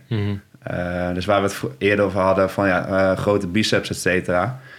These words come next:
Speaker 1: Ja.
Speaker 2: Dit, dit is naar mijn mening waar het nu veel meer om gaat. En tien jaar geleden, toen ik begon met, met krachttraining, et cetera, toen, toen vroeg iedereen van, ja, wil je dan bodybuilder worden? Of wil je dan, wat ga je dan doen? Eh,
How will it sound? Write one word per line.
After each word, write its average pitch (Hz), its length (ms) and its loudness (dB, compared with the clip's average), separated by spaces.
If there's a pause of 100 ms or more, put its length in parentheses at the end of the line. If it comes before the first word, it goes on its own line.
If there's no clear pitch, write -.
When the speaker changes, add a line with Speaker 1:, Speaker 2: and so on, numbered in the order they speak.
Speaker 1:
Ja. 104 140 -2
Speaker 2:
Dit, 110 340 -2
dit 110 140 2
is 107 160 -2
naar 98 220 0
mijn 101 260 2
mening 95 280 0
waar 95 120 4
het 92 100 0
nu 104 240 0
veel 98 260 2
meer 92 100 0
om 90 140 -2
gaat. - 400 -6 (720)
En 90 100 -6
tien 98 140 0
jaar 95 160 4
geleden, 98 340 2
toen 98 100 0
ik 98 120 2
begon 101 280 0
met, 101 240 -2
met 98 200 -2
krachttraining, 101 680 0
et 95 120 -2
cetera, 98 520 2
toen, 98 420 -2
toen 98 120 -8
vroeg 107 220 -2
iedereen 101 340 2
van, 101 120 0
ja, 98 60 2
wil 101 100 2
je 104 60 4
dan 101 140 2
bodybuilder 95 540 2
worden? 92 360 0
Of 90 80 -2
wil 98 180 2
je 95 60 2
dan, 95 360 0 (480)
wat 101 200 0
ga 95 160 2
je 95 60 4
dan 95 180 0
doen? 104 380 0 (180)
Eh, 87 320 -6